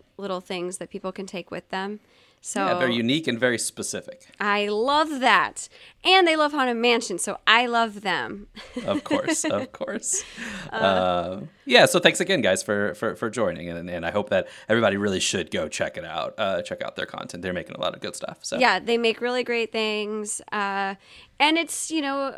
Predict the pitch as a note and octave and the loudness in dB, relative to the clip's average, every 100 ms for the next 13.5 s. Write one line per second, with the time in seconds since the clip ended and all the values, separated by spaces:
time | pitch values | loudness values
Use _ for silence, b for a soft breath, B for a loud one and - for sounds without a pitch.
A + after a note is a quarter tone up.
0 | - - - - - A3+ B3+ C#4+ C#4+ C4+ | -6 -6 -4 -8 -6 -2 2 2 2 -2
1 | A#3+ A3 - - C4 C#4 C4+ A#3+ C4 C4 | -2 -6 -6 -8 -2 -2 -2 -6 -4 -4
2 | B3 A#3+ A#3+ - D4 C#4 B3+ A#3+ B3 B3 | -4 -4 -4 -2 -4 -4 -6 -4 -4 -4
3 | B3+ B3+ B3+ G#3+ - G3+ - B3 B3+ G#3+ | -4 -4 -4 -4 -8 -10 0 0 2 -2
4 | B2+ - b b - - - C#4 E4+ E4+ | -6 -12 b b -12 -4 -2 0 4 4
5 | F3+ B3 A3 G3+ b b b _ D4 D4+ | 4 0 -4 -6 b b b _ -2 0
6 | D#4 C4 C#4+ C#4 B3+ B3+ B3 A#3 A3 G#3+ | -2 -6 -8 -6 -4 -4 -4 -6 -6 -4
7 | A3 G#3+ G#3+ G#3+ G3 G3+ G3 F#3+ - - | -6 -4 -4 -4 -2 -2 0 0 -2 -6
8 | F#3 F3 A3+ A3+ A3 G#3+ G#3+ G#3 G#3+ G3 | -6 -6 -6 -6 -6 -8 -8 -6 -6 -6
9 | - - G3 F#3+ F#3 F#3 E3 G3 F3+ D#3 | -6 -6 -6 -6 -6 -6 -6 -8 -8 -8
10 | F#3+ C#4 B3+ G#3+ B B B B - G#3+ | -8 -6 -6 -6 B B B B -6 -2
11 | G3+ G3+ - - B3+ B3+ A#3+ A3 A3+ F#3 | 0 -2 -8 -4 0 0 -2 -4 -6 -8
12 | G3 G3 D3 - A3+ B3+ A#3+ - A3 - | -6 -8 -8 -6 -4 -2 -4 -4 -8 -8
13 | G3+ F#3+ F#3 F#3 - | -6 -4 -4 -6 -8